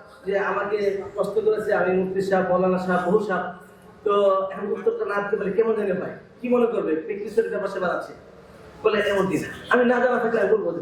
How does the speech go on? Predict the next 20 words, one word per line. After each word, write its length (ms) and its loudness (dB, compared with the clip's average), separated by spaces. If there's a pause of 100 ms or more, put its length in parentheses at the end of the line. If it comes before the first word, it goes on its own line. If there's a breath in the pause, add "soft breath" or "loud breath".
(140)
আমার 160 -6
এই 80 -2
বিষয়টা 260 -2
জানা 220 2
নেই, 100 4 (440)
আমি 160 2 (240)
আর 140 -6
তো 120 -6
তাহকিক 340 -8
করার 220 4
জন্য 120 0 (120)
বা 120 4
একটু 140 -6
বিশ্লেষণ 440 -6
করার 180 4
জন্য 140 0 (100)
যাওয়ার 160 0
জন্য 140 -4
আমি 140 -4
শুধু 140 -4